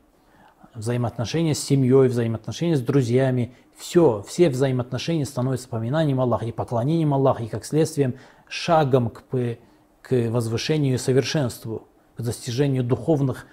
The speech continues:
возвышенных качеств. Это, это свойства и качества цивилизации посланника Аллаха, дома посланника Аллаха, в котором содержится этот свет Аллаха.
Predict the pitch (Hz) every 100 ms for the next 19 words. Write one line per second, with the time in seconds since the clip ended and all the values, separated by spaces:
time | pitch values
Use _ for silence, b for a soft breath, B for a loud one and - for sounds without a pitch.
0 | b - 123 123 139 139 123 - - 135
1 | - 110 - - - _ _ _ _ _
2 | _ _ _ _ _ _ _ _ _ _
3 | _ _ _ b b b b - 147 190
4 | 170 - 175 165 - 135 147 160 135 123
5 | 131 - 147 139 - 123 120 - - _
6 | _ _ _ _ _ _ _ - B B
7 | - 127 127 139 135 107 110 120 113 110
8 | 113 110 87 107 139 147 117 117 - 120
9 | 117 117 117 101 - 104 135 127 117 -
10 | 113 147 127 123 110 - 117 110 110 101
11 | 90